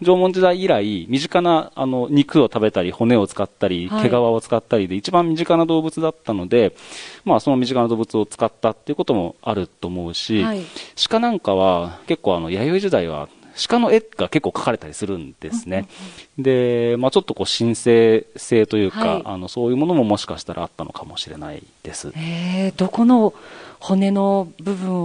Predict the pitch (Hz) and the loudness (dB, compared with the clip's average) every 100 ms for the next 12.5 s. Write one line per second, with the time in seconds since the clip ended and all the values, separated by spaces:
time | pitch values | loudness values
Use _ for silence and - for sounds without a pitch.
0 | 165 156 147 - - 175 - 185 185 180 | -2 -2 -4 -6 -6 -8 -6 -6 -4 -4
1 | 170 170 160 - 151 156 220 220 214 135 | -6 -10 -12 -10 -8 -2 0 2 4 4
2 | 101 92 92 240 208 98 95 87 85 - | 2 0 0 0 2 0 -4 -4 -6 -10
3 | 85 - 82 - 160 160 180 - 190 226 | -16 -10 -10 -2 -2 2 0 0 -4 -2
4 | 254 247 269 247 214 - 170 131 110 80 | -2 -2 -4 -2 -6 -4 -4 -2 -4 -6
5 | _ _ _ _ 202 233 254 285 285 277 | _ _ _ _ -2 0 2 2 2 2
6 | 285 277 269 269 269 262 269 269 226 180 | 0 2 4 6 4 4 4 2 2 0
7 | - 190 190 190 185 185 185 180 185 180 | -2 -4 -4 -4 -4 -2 -4 -4 -2 0
8 | 180 180 180 - - - 240 254 262 262 | 0 -2 -6 -10 -20 -6 2 4 6 6
9 | 277 294 294 294 294 294 285 285 - 269 | 8 6 4 4 4 6 6 6 4 2
10 | 254 269 285 285 277 294 285 202 170 - | 4 4 6 6 6 4 2 -2 -4 -2
11 | 208 226 135 123 117 117 120 117 107 - | 0 4 6 6 6 6 6 4 2 -2
12 | - - 285 311 | -6 2 6 6